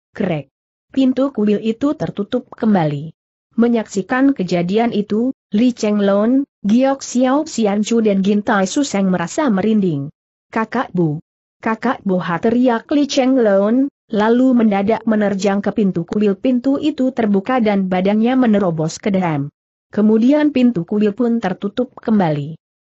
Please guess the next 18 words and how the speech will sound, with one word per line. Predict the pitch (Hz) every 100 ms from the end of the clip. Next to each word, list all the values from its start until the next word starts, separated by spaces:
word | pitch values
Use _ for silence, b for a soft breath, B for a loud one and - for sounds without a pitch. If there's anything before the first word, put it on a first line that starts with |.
| _
"Kakak | - - 233 254
Giok | 202 220 220 220 -
Xiao," | - 208 214 247
ujar | 269 226 240 226 208
Gin | 208 208
Tai | 226 196
Su | 190 285
Seng | - 180 190
sambil | 196 180 180 196 196
menarik | 185 190 196 240 -
nafas, | 208 - 220 320 - _ _
"lebih | 202 185 185 185
baik | 208 254 311 -
engkau | 214 214 220 185
pergi | 196 208 247 247
mencari | 226 214 220 240
Nona | 226 226 254 311
Pek." | 302